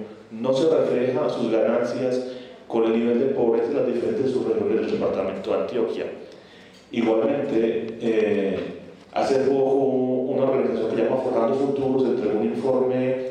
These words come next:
a la Jurisdicción Especial para la Paz, donde hace una relación de treinta y tres empresas que tienen que ver con el tema de desplazamiento y despojo de tierras, y entre ellas aparecen varias empresas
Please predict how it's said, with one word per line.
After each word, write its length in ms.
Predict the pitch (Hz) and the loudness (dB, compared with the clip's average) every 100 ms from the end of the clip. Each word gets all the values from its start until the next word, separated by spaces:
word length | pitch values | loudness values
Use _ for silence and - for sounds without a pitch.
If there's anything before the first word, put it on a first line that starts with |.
| - | -4
a 140 | 101 | -2
la 80 | 101 | 0
Jurisdicción 420 | 101 101 101 110 | 0 -2 -4 -2
Especial 360 | - - - - | -2 0 2 2
para 180 | - - | 2 2
la 180 | 120 - | 0 0
Paz, 400 | 120 120 - - - - - - 117 107 | 0 0 -4 -8 -12 -18 -20 -20 -12 -2
donde 960 | 110 110 107 107 104 110 107 107 104 101 | 2 2 0 -4 -4 0 2 4 2 0
hace 140 | - | 0
una 120 | 127 | 0
relación 460 | 120 113 107 110 110 | 2 2 2 0 0
de 60 | 127 | 0
treinta 280 | 127 - | 0 -2
y 40 | 113 | -2
tres 200 | 110 - | -2 -2
empresas 580 | - - 127 - - - - - - - - - - - | -2 0 0 0 -4 -8 -14 -20 -20 -20 -20 -20 -12 -4
que 80 | |
tienen 260 | 117 120 123 | 0 2 2
que 140 | 131 | 2
ver 100 | 131 131 | 2 2
con 100 | 131 | 2
el 60 | 127 | 2
tema 180 | 117 | 2
de 60 | 131 | 2
desplazamiento 600 | 127 117 113 107 110 107 | 2 2 2 0 -2 -2
y 80 | 123 | 2
despojo 440 | 113 120 113 113 127 | 2 2 2 4 2
de 60 | |
tierras, 520 | 131 131 120 123 - - | 2 2 2 2 0 -2
y 60 | 135 | 0
entre 520 | 131 135 131 131 127 | 0 2 2 2 2
ellas 240 | 123 120 120 | 2 0 -2
aparecen 540 | - 110 107 117 117 | -2 -2 -2 -2 -2
varias 240 | 120 120 | 0 2
empresas 720 | 117 107 104 101 107 107 - | 0 0 0 0 2 0 -2